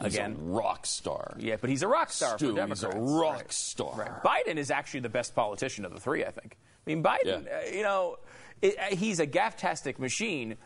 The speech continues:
Speaker 2: but in the moment, you never sense it. He'll tell you that freaking, you know, uh, the television was invented in sixteen oh seven,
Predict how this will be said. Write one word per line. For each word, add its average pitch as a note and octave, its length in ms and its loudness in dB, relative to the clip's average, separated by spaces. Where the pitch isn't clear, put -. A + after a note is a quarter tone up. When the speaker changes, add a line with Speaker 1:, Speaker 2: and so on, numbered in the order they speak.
Speaker 2:
but D3 380 4
in A#3+ 180 4
the F#3 80 6
moment, D#3 500 0
you A#2 180 2
never B2 320 2
sense G#2 300 -4
it. - 120 -10
He'll - 200 4
tell C#4+ 240 4
you C4 140 -2
that E3 120 0
freaking, F3+ 500 -2
you E3+ 100 0
know, C3+ 300 2
uh, C#3+ 180 6
the F#3 100 2
television F3+ 580 2
was C#3+ 120 -2
invented F#3+ 400 0
in D3 120 -2
sixteen - 580 -4
oh A#3+ 140 2
seven, E3+ 600 -2